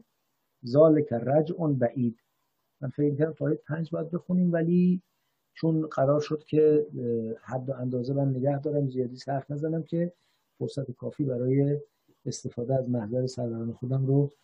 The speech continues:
داشته باشم. به همین مقدار فعلاً اکتفا می‌کنیم، اگرچه تقریباً وسط بحث موند. حالا انشالله، اه، در جلسه بعد که آیه چهار رو باید توضیح بدیم، یه قدری از آیه سه هم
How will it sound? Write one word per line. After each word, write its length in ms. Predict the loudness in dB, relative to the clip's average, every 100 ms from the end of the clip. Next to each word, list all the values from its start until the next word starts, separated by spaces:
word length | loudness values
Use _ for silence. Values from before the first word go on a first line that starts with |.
| _ _ _ -4
داشته 340 | -2 0 2
باشم. 540 | 2 0 -6 -6 -6 -8 _ _ _ -4 6
به 80 | 10
همین 260 | 12 10
مقدار 220 | 10 8
فعلاً 320 | 6 8 8 8
اکتفا 340 | 4 2 4
می‌کنیم، 340 | 6 8 8
اگرچه 300 | 8 8 6
تقریباً 460 | 4 4 6 6 6 2 _ _ _ _
وسط 260 | -2 2 6
بحث 440 | 6 8 4 4
موند. 360 | 6 8 8 6
حالا 180 | 4 2
انشالله، 600 | 2 0 2 4 4 2 _ _ _ _ _ _ -10
اه، 80 | -6 -4 -6 -6 -10 -12 -18 -20 -20 -20 _
در 200 | -4 -4
جلسه 520 | -2 0 0 -2 -2
بعد 420 | 2 4 6 4 -2 -10
که 120 | -8
آیه 220 | -2 -2
چهار 360 | -4 -6 -4 -4
رو 280 | -2 -2 -2
باید 220 | -6 -8
توضیح 360 | -4 -2 -2 -2
بدیم، 240 | 0 2
یه 80 | 2
قدری 300 | 2 2 2
از 100 | 2
آیه 160 | 0 -6
سه 200 | -4 0
هم 260 | 0 0